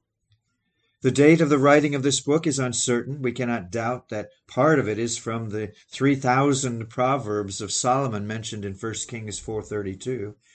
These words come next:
before his most lamentable fall. Christian ministers should note that Solomon, no less than Saint Paul, teaches us that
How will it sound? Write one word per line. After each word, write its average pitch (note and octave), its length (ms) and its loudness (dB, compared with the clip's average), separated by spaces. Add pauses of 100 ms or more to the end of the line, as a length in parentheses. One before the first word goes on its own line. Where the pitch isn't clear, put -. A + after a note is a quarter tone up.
(540)
before G#2 320 -4
his G#2 340 -4
most A2 520 -6 (240)
lamentable G#2 840 -2 (140)
fall. G2+ 680 -4 (840)
Christian E3 380 2
ministers D3 480 0
should C#3 220 -4
note C3+ 260 0
that C3 140 -2
Solomon, C3+ 560 2
no B2+ 140 0
less D#3 300 -2
than E3 120 -6
Saint E3 360 -6
Paul, A#2+ 440 -4 (640)
teaches E3 360 0
us C#3 200 -2
that B2 240 -4